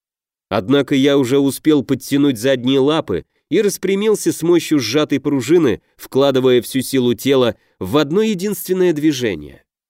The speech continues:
Для волка когти не самое главное оружие, слишком тупые и толстые для сражения, куда там до тигриных.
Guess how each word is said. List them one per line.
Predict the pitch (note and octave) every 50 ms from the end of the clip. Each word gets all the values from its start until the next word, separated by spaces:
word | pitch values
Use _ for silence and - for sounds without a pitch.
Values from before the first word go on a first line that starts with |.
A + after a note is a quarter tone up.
| _ _ _
Для | G2 F2 G#2+ A#2+ C#3+ D#3+
волка | E3 G#3 A#3+ B3 G#3 - G3+ F#3+
когти | F#3 _ - A3+ G#3 - - - G3+
не | F#3+ F#3+ F#3+
самое | F3 - - G3+ F#3+ F#3 F#3+ F#3
главное | E3 D#3 E3+ F3+ F3 D#3 D#3 E3 D#3+ D#3
оружие, | D3+ E3 D#3+ B2+ G2+ F#2+ E2+ D2+ E2 - _ _
слишком | - - B2+ C3 D3 D3+ - - - D#3+ D3+
тупые | - D#3+ D3+ C3+ - D#3+ D#3 D#3 D3+
и |
толстые | D3 C3 F3 F3 E3+ D3+ C3+ - - B2+ A#2 G#2+
для | G2 G#2 A2+
сражения, | A2 - C3+ C3 B2+ G#2+ A#2 C#3 B2+ A#2 A2+ G#2 G2 F2+ - _ _ _ _
куда | _ - E3+ D#3+ C#3+ F#3+ G#3+ G#3+
там | G#3+ G3 E3+ D3
до | C3+ C3+
тигриных. | - - C3+ A#2+ B2+ B2 A#2+ A2+ G2 E2+ - - - _